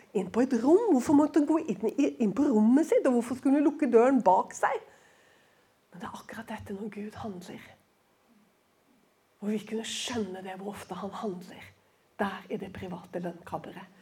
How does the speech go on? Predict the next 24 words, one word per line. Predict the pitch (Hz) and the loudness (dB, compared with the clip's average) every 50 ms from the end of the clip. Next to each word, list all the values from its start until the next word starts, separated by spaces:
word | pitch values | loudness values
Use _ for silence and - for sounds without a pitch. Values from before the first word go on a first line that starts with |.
| - - - - - | -20 -20 -20 -10 -4
Og | 202 | 0
hvor | 247 285 320 | 2 4 4
mange | 359 330 240 180 208 214 - - - - | 4 4 2 0 -4 -6 -8 -10 -12 -12
vekkelser | 285 - - - _ - - 170 - - - - 226 220 - | -12 -12 -14 -18 _ -14 -14 -14 -14 -10 -8 -8 -8 -6 -8
opp | 202 - - | -8 -4 -2
gjennom | 214 202 208 214 208 220 | -2 -2 -2 -2 -2 -2
århundrene | 202 196 185 196 196 196 180 180 180 185 202 | -4 -4 -4 -6 -8 -8 -6 -6 -4 -4 -2
i | 220 247 208 - - | -2 -2 -2 -2 -2
England, | 202 196 185 190 - - - 233 233 214 | -2 -2 -2 -4 -6 -6 -6 -6 -4 -2
i | 196 | -2
U | 190 214 | -2 -4
S | 208 - - | -6 -4 -4
A, | 202 185 185 180 185 - - - - - - | -2 -2 -2 -4 -8 -12 -18 -20 -20 -18 -4
i | - 208 214 | 0 2 2
Norge, | 233 254 277 240 196 175 - - - - 185 - - - - - _ _ _ _ _ _ - | 4 4 4 2 0 -4 -8 -12 -12 -12 -12 -12 -14 -18 -20 -20 _ _ _ _ _ _ -2
i, | 220 202 | -2 0
i, | 240 247 - 226 214 233 | 0 0 0 0 0 0
i, | - 233 233 233 220 - 240 208 | 0 -2 -2 -2 -2 -2 -4 -4
i | 185 - | -4 -4
Tyskland | - 240 214 - - - - - 196 180 180 175 175 - _ _ _ _ _ - | -4 -4 -4 -4 -4 -8 -8 -8 -6 -4 -4 -6 -6 -10 _ _ _ _ _ 0
eller | 208 202 233 247 | 4 8 8 8
Nederland | 262 269 254 196 180 - 185 196 202 - - - - - | 8 6 4 2 -2 -6 -6 -8 -8 -10 -14 -16 -10 -6
har | 240 214 | -4 -2
begynt | 202 220 214 185 175 208 220 | 0 0 0 0 -2 -6 -10